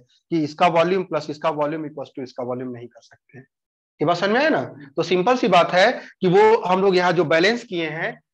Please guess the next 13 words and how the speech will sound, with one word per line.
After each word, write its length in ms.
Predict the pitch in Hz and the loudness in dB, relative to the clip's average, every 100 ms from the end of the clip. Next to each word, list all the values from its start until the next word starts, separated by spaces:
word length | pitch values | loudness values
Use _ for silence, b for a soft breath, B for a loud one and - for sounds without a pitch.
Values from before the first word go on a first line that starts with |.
| _ | _
हमेशा 500 | 151 165 160 185 185 - | -8 -6 -6 -6 -6 -12
स्टोइचियोमेट्रिक 880 | 165 165 151 160 151 151 180 - - - | -12 -12 -8 -6 -6 -6 -8 -8 -16 -14
कोएफिशिएंट्स 600 | 143 156 - 160 151 156 | -12 -12 -6 -4 -4 -6
को 120 | 135 | -8
देखेंगे, 500 | 127 123 117 110 107 | -8 -10 -14 -14 -18
क्योंकि 500 | _ - - 165 170 | _ -12 -4 -2 0
वही 240 | 151 175 | 0 2
उनकी 240 | 185 170 170 | 2 2 0
रेशियो 320 | 156 151 147 | 0 0 0
को 100 | 147 | 0
बता 280 | 123 123 117 | 0 -2 -4
रहे 140 | 117 | -8
हैं। 160 | 117 | -12